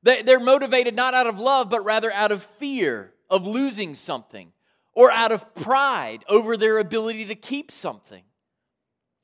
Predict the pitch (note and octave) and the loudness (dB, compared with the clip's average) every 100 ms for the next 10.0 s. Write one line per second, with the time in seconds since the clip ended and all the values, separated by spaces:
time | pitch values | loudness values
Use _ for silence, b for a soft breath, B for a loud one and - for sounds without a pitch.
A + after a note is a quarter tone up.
0 | _ _ _ _ F#3+ F#3+ A3 G3+ F3+ - | _ _ _ _ -10 -6 -4 -4 -8 -20
1 | - _ - G3 F3 E3+ - E3+ D#3+ C#3+ | -20 _ -10 -8 -6 -8 -10 -10 -8 -12
2 | C3 _ _ _ _ _ _ A2+ F#2+ A2+ | -16 _ _ _ _ _ _ -16 -14 -10
3 | C3 G2+ - - - _ _ _ _ _ | -8 -8 -16 -20 -20 _ _ _ _ _
4 | _ _ _ _ _ _ _ - A#2+ G#2 | _ _ _ _ _ _ _ -20 -20 -14
5 | C3+ F#3 B2+ G#2 - - - - _ _ | -8 -6 -8 -14 -20 -20 -20 -20 _ _
6 | _ _ _ C3+ A#2 G2+ G2 C#3 D#3 B2 | _ _ _ -20 -18 -20 _ -10 -8 -8
7 | _ - - _ _ _ _ _ _ _ | _ -20 -20 _ _ _ _ _ _ _
8 | _ _ _ _ _ _ _ _ B2 A#2 | _ _ _ _ _ _ _ _ -18 -16
9 | - D3 D3 E3 - - A2+ A2+ G#2 G#2+ | -12 -8 -6 -8 -12 -18 -12 -12 -12 -16